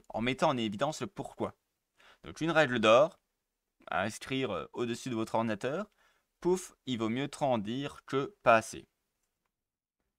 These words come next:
Dans les commentaires. Pour sélectionner les lignes que vous souhaitez jouer, bah, vous devez déjà avoir quelques idées grâce à l'étape deux. Donc, c'est maintenant l'heure du choix. Vous sélectionnez vos lignes, vous expliquez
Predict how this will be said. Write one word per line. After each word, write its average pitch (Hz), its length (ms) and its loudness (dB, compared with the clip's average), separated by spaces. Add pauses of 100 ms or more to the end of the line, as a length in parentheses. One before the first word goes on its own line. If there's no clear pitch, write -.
Dans 117 100 2
les 110 140 2
commentaires. 98 440 -6 (800)
Pour 110 120 -14
sélectionner 160 520 -2
les 101 240 2
lignes 123 280 0
que 110 120 -8
vous 101 140 -6
souhaitez 110 320 -4
jouer, 131 300 -2
bah, 87 180 -2
vous 110 120 -4
devez 107 160 -2
déjà 151 220 2
avoir - 200 0
quelques 131 360 -6
idées 120 240 -2
grâce 127 260 2
à 123 60 2
l'étape 104 240 -2
deux. - 200 -8 (1400)
Donc, 139 340 0 (100)
c'est - 180 -6
maintenant 117 360 4
l'heure 117 260 4
du 120 100 -6
choix. - 340 -10
Vous 110 80 -10
sélectionnez 117 500 0
vos 107 140 -2
lignes, 104 280 -2
vous 117 200 -8
expliquez 120 520 -4